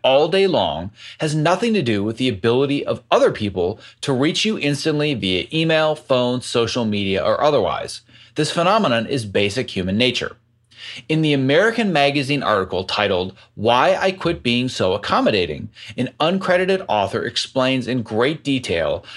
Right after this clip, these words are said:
how being so accommodating to the urgent needs of everyone around him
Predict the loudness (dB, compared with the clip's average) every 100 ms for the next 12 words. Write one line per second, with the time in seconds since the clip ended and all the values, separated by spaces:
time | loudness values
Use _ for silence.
0 | -6 -2 0 0 -2 0 2 2 0 0
1 | 0 0 0 -2 -4 -4 -6 -8 -2 0
2 | 0 -2 -2 -2 -2 -4 -6 -6 -2 0
3 | 0 0 0 2 2 2 -2 -2 -4